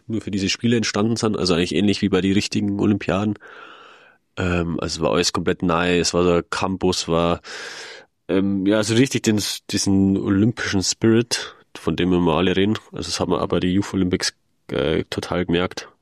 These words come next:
Nur halt einfach, äh, dass die Leute jünger sind, aber sonst ist es eigentlich mehr oder weniger genau das Gleiche. Ähm, oder sonst halt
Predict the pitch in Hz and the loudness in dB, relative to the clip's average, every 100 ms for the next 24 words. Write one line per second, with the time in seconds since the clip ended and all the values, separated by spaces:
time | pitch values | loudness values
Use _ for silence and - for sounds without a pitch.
0 | - 104 95 87 80 85 80 - - 80 | 0 2 2 2 0 0 0 -6 -6 -4
1 | - - - 80 87 101 104 98 80 80 | -2 -4 -2 -2 0 2 2 2 0 0
2 | 82 90 - 98 - - 87 87 87 87 | 0 -2 -4 -4 -4 -2 0 0 2 2
3 | 85 87 90 87 - 80 95 90 101 - | 2 0 2 0 0 0 0 -2 -6 -10
4 | - - - - - - - _ _ - | -20 -20 -20 -20 -20 -20 -20 _ _ -4
5 | 90 87 90 101 98 110 107 - | -2 0 0 0 0 0 0 -2